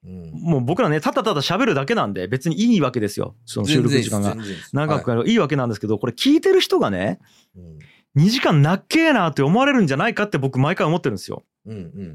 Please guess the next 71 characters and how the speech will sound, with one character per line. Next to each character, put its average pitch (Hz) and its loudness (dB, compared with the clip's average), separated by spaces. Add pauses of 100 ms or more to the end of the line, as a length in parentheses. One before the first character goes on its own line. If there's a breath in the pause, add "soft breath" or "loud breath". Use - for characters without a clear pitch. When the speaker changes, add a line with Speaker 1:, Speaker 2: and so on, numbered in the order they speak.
Speaker 1:
ん。 - -20
Speaker 2:
九 131 0
十 139 -2
分 120 -4
と 110 -6
か 107 -2
さ。 101 -2 (320)
Speaker 1:
う 101 -18
ん。 85 -16
Speaker 2:
た - -6
だ、 156 0 (440 soft breath)
Speaker 1:
う 95 -6
ん。 87 -6
Speaker 2:
な 262 2
ん 349 2
か 175 0
ね、 117 -2 (360)
こ 226 0
の 240 2
ス - -8
ポ 339 2
ン 349 2
サ 349 0
ー - -2
回 160 0
が 123 2
一 123 -2
番 233 2
聞 - -2
か 240 0
れ 240 2
ち 233 -2
ょ 196 2
ん 117 0
よ。 - -8 (320 loud breath)
Speaker 1:
<laughs> 190 -8
Speaker 2:
再 165 0
生 170 0
回 170 -2
数 123 -4
見 117 2
た - -4
ら。 311 4
Speaker 1:
こ 320 6
れ 359 4
が 302 6
本 277 -2 (160)
当 285 4
に 262 -8
七 247 2
不 269 -4
思 240 -2
議 165 2
の 127 -2
一 147 0
つ 131 -2
よ 95 0
ね。 78 -14
Speaker 2:
う 117 0
ん。 - 0
Speaker 1:
完 147 2
全 143 4
人 143 -2
間 143 2
な 131 -2
ん 131 -10
だ、 120 -4
七 - -
不 107 -6
思 104 -12
議。 82 -10